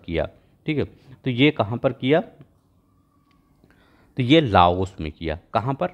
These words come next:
लाओस में किया, याद रखें, कहाँ पर? लाओस में। नेक्स्ट देखते हैं, यहाँ पर कह रहा है कि तीस जुलाई दो हज़ार चौबीस को परमाणु ऊर्जा विनियामक बोर्ड ने किस स्थान पर भारत के पहले स्वदेशी प्रोटोटाइप फा-, फास्ट ब्रीडर रिएक्टर को स्थापित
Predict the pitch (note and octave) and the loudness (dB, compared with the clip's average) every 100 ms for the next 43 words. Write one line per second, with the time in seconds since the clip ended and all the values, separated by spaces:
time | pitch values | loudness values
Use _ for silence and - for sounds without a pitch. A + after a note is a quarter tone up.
0 | F#2 F#2 G#2 G#2+ - A2+ A#2 - F2+ E2 | -6 4 6 6 4 -2 -4 -6 -10 -10
1 | F2 F2+ F2 D#2+ D2+ D#2 - E2 - A2+ | -6 -6 -4 -4 -6 -6 -10 -10 -12 -12
2 | A2+ F#2+ D#2 E2 D#2+ - E2 F#2 A2 A2 | -6 0 0 0 -4 -8 -10 -6 -4 -4
3 | A2+ - A#2+ D3+ - _ _ _ C#3 C#3 | -6 -8 -10 -10 -12 _ _ _ -20 -20
4 | _ _ - _ _ _ _ _ _ B2 | _ _ -20 _ _ _ _ _ _ 2
5 | D3 D#3+ F3+ D#3+ D#3 D#3+ D#3+ G3+ - _ | 2 2 2 2 2 2 -2 -6 -8 _
6 | _ _ - F#3+ G#3+ C3+ C3+ C3+ D3 C#3 | _ _ -4 -2 -2 0 4 4 4 0
7 | A2+ A2+ G#2+ G#2 B2 - C#3+ A2 F#2+ G2+ | 0 0 0 -4 -4 -6 -4 -4 -2 0
8 | B2+ C#3 A2 F#2+ G#2 F#2 F#2 F2 A2 G#2 | -2 -2 -2 0 0 2 0 0 -2 -4
9 | F#2 G2+ G#2+ A2+ - C#3+ C#3 G2 - G2 | -2 0 0 -2 -4 -8 -4 -4 -2 -2
10 | G2 A2+ F#2+ E2 F2 F2 - G#2 - F2 | -2 -2 -6 0 2 2 -2 -6 0 0
11 | F#2 A2+ G2+ F2 F2 - A#2+ - F2+ F#2+ | 0 -2 -4 -4 -4 -4 -8 -6 -8 -6
12 | E2+ F2+ G#2+ A2+ _ - F#2 F#2+ - F#2+ | -2 0 0 -2 _ -4 -2 -2 -2 0
13 | G2+ - A#2 F#2+ F#2 F2+ A2+ A2+ F#2 E2+ | 0 -2 -10 -6 -4 -2 -2 -2 -6 -4
14 | - A2 - C3+ - C#3+ - A2+ - G#2+ | -8 -8 -6 -8 -10 -18 -4 -4 -2 -4
15 | - | -2